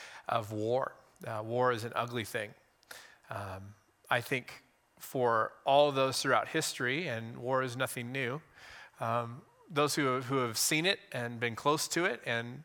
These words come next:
granted, we are watching from a very far distance away from this war, um, but for all those who have been near war throughout history, um, it can shake our view of a sovereign God who we believe is all-powerful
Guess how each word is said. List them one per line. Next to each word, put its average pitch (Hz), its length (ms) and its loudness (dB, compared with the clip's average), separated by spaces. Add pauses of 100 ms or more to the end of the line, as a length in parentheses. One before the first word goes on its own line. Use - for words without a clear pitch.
granted, 127 340 2
we 135 80 2
are 135 80 6
watching 127 400 4
from 117 200 -4
a 113 200 0 (640)
very 135 140 4
far 135 320 6
distance 135 500 0
away 127 300 2
from 139 200 -6
this 139 220 -4
war, 139 400 2 (520)
um, 127 420 -2 (880)
but 147 140 0
for 165 120 6
all 160 200 10
those 180 240 6
who 170 80 2
have 143 120 -2
been 143 280 2
near 139 260 4
war 127 420 4
throughout 113 280 0
history, 131 580 -2 (160)
um, 117 380 -6 (580)
it 147 140 0
can 139 180 -2
shake - 720 2
our 127 180 4
view 127 400 0
of 120 140 2
a 127 60 0
sovereign 143 440 4
God 131 280 6
who 127 100 -4
we 131 100 -2
believe 127 380 -2
is 117 100 -4
all-powerful 127 920 2